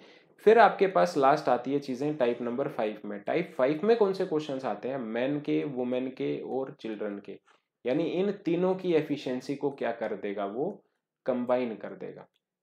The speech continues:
यानी एक साथ क्वेश्चन पूछेगा, मैन का, वुमेन का और चिल्ड्रन का। तो यहाँ पे चीज़ें कैसे सॉल्व करनी है,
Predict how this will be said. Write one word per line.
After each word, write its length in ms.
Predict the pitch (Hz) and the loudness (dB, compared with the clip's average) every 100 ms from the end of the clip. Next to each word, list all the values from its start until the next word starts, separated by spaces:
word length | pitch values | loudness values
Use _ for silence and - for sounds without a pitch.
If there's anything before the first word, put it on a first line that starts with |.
| _ _ | _ _
यानी 260 | 120 156 196 | -2 2 4
एक 140 | 180 | 4
साथ 260 | - 185 - | 4 0 2
क्वेश्चन 260 | 151 156 135 | 0 0 -4
पूछेगा, 520 | 113 101 98 92 - _ _ _ - | -6 -8 -10 -12 -16 _ _ _ -10
मैन 320 | 117 131 151 | -2 0 2
का, 160 | 151 156 170 - _ _ _ - | 2 2 0 -10 _ _ _ -6
वुमेन 400 | 117 139 147 156 | -2 0 0 0
का 420 | 151 147 151 151 _ 135 | 0 0 -2 -10 _ -8
और 120 | 131 | -6
चिल्ड्रन 400 | 113 101 101 92 | -6 -6 -6 -8
का। 200 | 90 - _ _ _ - | -14 -18 _ _ _ -6
तो 60 | 123 | -2
यहाँ 240 | 135 180 | 0 2
पे 140 | 185 208 | 4 2
चीज़ें 360 | 185 170 165 | 2 0 0
कैसे 240 | 151 147 147 | 0 0 -2
सॉल्व 280 | 131 120 107 | 0 -2 -2
करनी 260 | 104 107 104 | -6 -4 -8
है, 280 | 127 165 | -8 -10